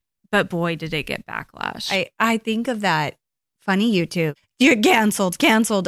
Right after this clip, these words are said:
Speaker 2: I, it's a guy in
Speaker 1: Oh
Speaker 2: a
Speaker 1: my
Speaker 2: grocery
Speaker 1: gosh.
Speaker 2: store walking around to all the different foods that, like,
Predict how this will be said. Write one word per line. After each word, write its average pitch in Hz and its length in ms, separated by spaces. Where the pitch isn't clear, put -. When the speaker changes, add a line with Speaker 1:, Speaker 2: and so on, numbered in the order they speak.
Speaker 2:
I, 214 80
it's 196 380
a 214 80
guy 196 200
in 220 60
Speaker 1:
Oh 214 80
Speaker 2:
a - 20
Speaker 1:
my 202 140
Speaker 2:
grocery 185 260
Speaker 1:
gosh. 226 80
Speaker 2:
store 196 380
walking 240 380
around 240 340
to 269 140
all 247 320
the 269 120
different 240 440
foods 202 380
that, 202 200
like, 185 220